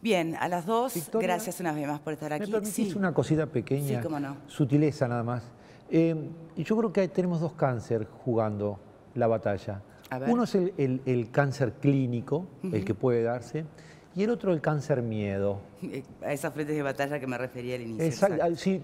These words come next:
Speaker 2: te, te interpreta y por eso lo, lo traje, porque me parece que el cáncer miedo es el donde nosotros podemos hacer algo. En el cáncer clínico ya hay terapéuticas y a tiempo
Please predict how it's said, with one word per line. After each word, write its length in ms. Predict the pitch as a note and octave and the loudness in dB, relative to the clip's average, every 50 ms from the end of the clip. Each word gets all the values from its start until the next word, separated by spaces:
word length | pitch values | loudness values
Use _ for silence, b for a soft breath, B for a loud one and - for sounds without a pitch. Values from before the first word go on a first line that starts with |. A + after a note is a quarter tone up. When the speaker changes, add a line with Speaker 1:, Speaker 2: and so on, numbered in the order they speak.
| - | 2
Speaker 2:
te, 160 | - F#3+ F3 E3 | 4 4 4 4
te 180 | F3 - F3 | 2 2 2
interpreta 540 | E3 D#3+ D3+ E3+ D3 C3 E3 E3 - - C#3+ | 2 4 4 2 2 4 0 0 2 2 2
y 80 | C3+ A2 | 0 2
por 180 | - D3 D3+ | 2 0 0
eso 220 | E3 D3+ - F#3 F3+ | 0 0 0 0 2
lo, 160 | D#3+ D#3 - | 2 0 2
lo 160 | - C#3+ C#3+ | 2 2 2
traje, 320 | C#3 E3+ E3 D#3+ D3+ - D3+ | 4 4 2 2 2 0 -2
porque 200 | C#3 D#3+ F3 G3+ | 0 0 0 2
me 40 | G3+ | 2
parece 260 | A3+ G#3+ - - E3+ | 0 0 0 -2 2
que 120 | - E3 | 2 2
el 140 | D3+ D3 - | 2 4 4
cáncer 480 | - G#3+ A3+ A3 - - F#3+ F3 F3 - | 4 2 2 0 0 0 0 2 2 2
miedo 540 | F#3 G3+ G#3 G3+ F#3+ F3 D#3+ E3 E3 D#3+ B B B B B | 0 0 0 2 2 2 2 2 0 0 B B B B B
es 160 | G#3 G3+ - A3 | 0 4 4 4
el 200 | G#3 F3+ D#3 D3 | 4 4 2 2
donde 220 | E3 F3+ E3+ F3 | 2 2 2 2
nosotros 320 | E3 C#3+ D3+ G3 G#3 F#3+ - | 0 0 2 2 2 2 4
podemos 460 | - F3+ E3 E3 E3 D#3+ A#2 - C#3+ | 4 4 4 4 2 -2 -4 -2 -4
hacer 240 | B2+ - D3+ C#3 C3 | 0 2 4 4 4
algo. 440 | B2 A#2 A2 G#2 G2+ G2 G2+ G2+ G2+ - - B B B B B B | 4 4 2 0 -2 -2 -2 -4 -4 -10 -16 B B B B B B
En 100 | E3 F3 | 4 4
el 120 | F#3 F3+ E3 | 4 6 4
cáncer 380 | B3 A#3+ A3 - G#3+ E3 C3+ | 2 2 2 2 0 0 0
clínico 500 | - G#3 A#3 A#3 A3+ G#3 E3 - F3+ D#3 | 0 0 0 0 0 -2 2 2 2 2
ya 220 | D3 C3 F#3+ G3 G3+ | 2 2 2 2 2
hay 100 | F#3 D#3 | 2 2
terapéuticas 1000 | - D3+ C3 B2 A2+ - - F3 E3+ E3+ E3 C#3 - D3+ - E3+ C#3+ - - - | 2 2 2 2 2 2 2 2 2 2 -2 -2 -4 0 2 2 0 2 2 2
y 80 | D3+ C3+ | 2 2
a 120 | A#2+ - | 2 2
tiempo 560 | - F#3+ G#3+ A#3 A3+ A3+ F#3+ - G#3 G3 F3 | 2 2 2 2 2 0 0 2 2 2 2